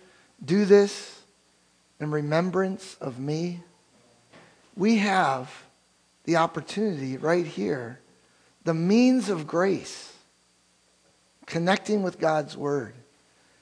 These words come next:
connecting with our Father through prayer, and sharing this meal, which Jesus gave us as a foretaste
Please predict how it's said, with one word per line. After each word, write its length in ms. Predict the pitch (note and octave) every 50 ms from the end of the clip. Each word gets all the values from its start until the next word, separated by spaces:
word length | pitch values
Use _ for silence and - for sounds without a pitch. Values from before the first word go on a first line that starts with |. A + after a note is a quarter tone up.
| _ _ _ _
connecting 520 | - - E3+ F3+ F#3+ G#3+ G#3+ - G#3 G3 F3+
with 120 | F3 D#3+
our 160 | D#3 D3+ D3
Father 380 | - - D3+ D3+ D3 C#3+ C#3+ C3+
through 240 | B2 - C#3 C#3+ B2+
prayer, 520 | - - D#3+ D#3+ D#3 C#3 B2 - - - - _ _ _ _ _ _ _ _ _ _ _ _ _ _ _ _ _ _ _ _ -
and 140 | C#3 C3
sharing 640 | - - - - E3 F#3 G3+ G#3 F#3+ D#3+ C#3 C3+ C3
this 260 | C#3 C#3 - - -
meal, 500 | C#3+ D3 D#3+ F#3+ A#3+ C4 A#3 - - - - - _ _ _ _ _ _ - - - - - - - - - - _ _
which 260 | D#3 D#3+ - - -
Jesus 440 | - E3+ G3+ A#3+ A3 A3+ G#3+ E3 C#3+
gave 440 | D3+ C#3+ E3 F3 G3 A#3+ C4+ A#3 E3+
us 320 | E3 D#3+ D#3+ E3 D#3+ - -
as 220 | - D#3+ D3+ D3
a 60 | D#3
foretaste 1000 | D3+ - - - F#3+ G3+ G#3 G3+ - - E3 E3 D3+ C#3 B2 - - - - -